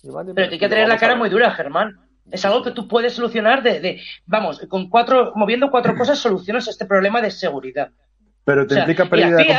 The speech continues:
Speaker 2: te puede
Speaker 3: competitividad
Speaker 2: decir,
Speaker 3: y no, no
Speaker 2: "Señores,
Speaker 3: quieren.
Speaker 2: Claro, pero es que es mucho mejor. Claro, por supuesto, pero es que ese, ese tío lo que está demostrando es que prefiero partir el cuello a mis pilotos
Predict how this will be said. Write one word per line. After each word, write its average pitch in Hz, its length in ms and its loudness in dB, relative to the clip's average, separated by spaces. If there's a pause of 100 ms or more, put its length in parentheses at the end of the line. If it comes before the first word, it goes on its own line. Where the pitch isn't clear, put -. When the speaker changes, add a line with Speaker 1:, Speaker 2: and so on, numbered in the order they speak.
Speaker 2:
te - 80 0
puede 214 280 4
Speaker 3:
competitividad 160 100 6
Speaker 2:
decir, 185 220 -4
Speaker 3:
y - 100 -4
no, 151 100 2
no 147 60 2
Speaker 2:
"Señores, 233 240 2
Speaker 3:
quieren. 117 440 0 (440)
Speaker 2:
Claro, 185 460 4 (180)
pero 196 120 -2
es 175 80 -4
que 220 80 -2
es 196 60 -4
mucho 220 240 0
mejor. 226 480 0
Claro, - 240 -4
por 202 140 -2
supuesto, 165 360 -4
pero 190 100 -4
es - 60 -10
que - 160 -6 (160)
ese, 185 260 -4
ese 180 240 -6
tío 226 260 -2
lo 165 100 -4
que 139 60 -14
está 143 140 -4
demostrando 160 420 0
es 214 80 -2
que 165 180 -6 (320)
prefiero 208 540 0 (280)
partir 165 300 -2
el 185 120 -2
cuello 196 180 4
a - 20 -4
mis 208 140 -8
pilotos 233 500 0